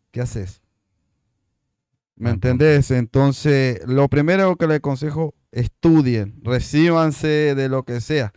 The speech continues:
Speaker 1: El fútbol es para un pasatiempo. ¿Sabés que ese pasatiempo del fútbol es bueno? Porque si, si te va bien, de la noche a, al día,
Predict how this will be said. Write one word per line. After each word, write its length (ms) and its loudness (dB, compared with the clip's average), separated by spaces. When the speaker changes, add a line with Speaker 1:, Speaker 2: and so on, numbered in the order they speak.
Speaker 1:
El 140 0
fútbol 520 2
es 120 -2
para 540 -4
un 140 -6
pasatiempo. 760 -2
¿Sabés 340 -4
que 120 0
ese 240 0
pasatiempo 720 -2
del 140 0
fútbol 360 0
es 80 2
bueno? 380 2
Porque 300 0
si, 140 -4
si 120 -10
te 180 0
va 180 4
bien, 300 2
de 160 2
la 140 2
noche 360 0
a, 420 0
al 480 -4
día, 480 0